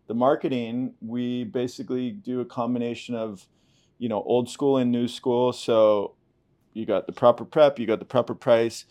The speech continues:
Now our part, the marketing, right? So,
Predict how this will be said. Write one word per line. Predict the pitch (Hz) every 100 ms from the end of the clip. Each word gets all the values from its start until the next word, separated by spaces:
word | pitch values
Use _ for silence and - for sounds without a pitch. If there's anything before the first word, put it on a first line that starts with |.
| _ _ _ 110
Now | 113 110 107
our | 107 110
part, | 117 107
the | 110
marketing, | 107 101 101 98
right? | 98 107 95
So, | - 110 107